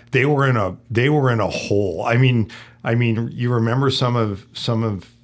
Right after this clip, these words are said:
uh, some of the idiots they had cycle through, through that period before him. Uh, uh, a hundred and five thousand people voted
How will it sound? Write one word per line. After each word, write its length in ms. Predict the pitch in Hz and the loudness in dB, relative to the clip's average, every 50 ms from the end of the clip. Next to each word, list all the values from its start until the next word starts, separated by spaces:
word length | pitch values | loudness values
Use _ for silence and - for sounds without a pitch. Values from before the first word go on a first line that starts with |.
| - | -8
uh, 520 | 127 110 101 98 95 92 92 92 95 - - | -4 -4 -2 -2 0 -2 -2 -2 -4 -4 -6
some 260 | - - - 117 107 | -4 -2 0 2 2
of 60 | 107 95 | 2 0
the 100 | 98 92 | 0 0
idiots 380 | 98 110 107 98 95 95 - - | 0 2 2 0 -2 -4 -4 -2
they 160 | 110 101 98 | -2 0 0
had 320 | 95 98 95 92 92 - | 0 0 -2 -2 -4 -4
cycle 380 | - - 117 104 107 104 110 92 | -2 -2 0 -2 -2 -2 -4 -4
through, 320 | - - 110 101 98 98 | -4 -4 -4 -4 -4 -4
through 260 | - - - 120 113 | -6 -8 -4 -2 0
that 220 | 104 98 95 95 - | 0 0 0 -2 -2
period 360 | - 101 98 98 95 95 87 | -4 -2 -2 0 -2 -2 -4
before 380 | 95 87 - - 95 92 90 82 | -4 -6 -6 -6 -6 -4 -4 -4
him. 420 | 85 98 101 92 90 95 107 104 - - - - - - - - - | -4 -4 -4 -4 -4 -6 -6 -6 -8 -14 -20 -20 -20 -20 -20 -12 -8
Uh, 720 | - 104 101 98 98 95 95 92 95 95 98 98 107 - - - - _ _ | -6 -4 -2 -2 -2 -2 -2 -2 -2 -2 -2 -2 -4 -6 -10 -18 -20 _ _
uh, 220 | - 107 98 98 98 - | -10 -8 -6 -6 -6 -6
a 80 | 101 | -6
hundred 420 | 101 - - - 135 139 151 156 147 | -6 -4 -2 0 0 2 2 2 2
and 100 | 139 127 | 0 0
five 480 | - - 117 113 110 113 120 120 120 - - - _ - | 0 0 2 2 2 0 -2 -2 -6 -10 -18 -20 _ -20
thousand 640 | - - - 107 101 104 113 120 104 110 117 110 101 | -8 -4 -4 -2 0 0 0 0 0 0 0 -2 0
people 380 | - 120 113 - - 104 95 87 | 0 -2 -2 -2 -2 -4 -4 -4
voted 580 | 85 104 101 104 101 92 85 87 82 - - | -2 -2 -2 -2 -2 -4 -6 -8 -8 -10 -12